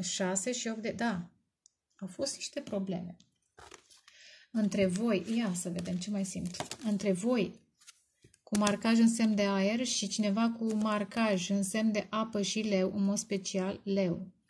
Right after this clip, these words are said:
da? Au apărut, uh, ori niște bârfe,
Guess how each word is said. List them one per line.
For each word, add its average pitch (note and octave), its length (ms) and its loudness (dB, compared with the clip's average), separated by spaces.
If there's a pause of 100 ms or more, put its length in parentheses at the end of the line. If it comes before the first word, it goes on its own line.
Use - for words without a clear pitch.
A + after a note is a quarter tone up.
(100)
da? F#3+ 440 -6 (1500)
Au B3+ 200 0
apărut, B3 560 2
uh, A#3+ 840 2
ori C#4+ 220 2
niște C#4+ 280 0
bârfe, G3 800 2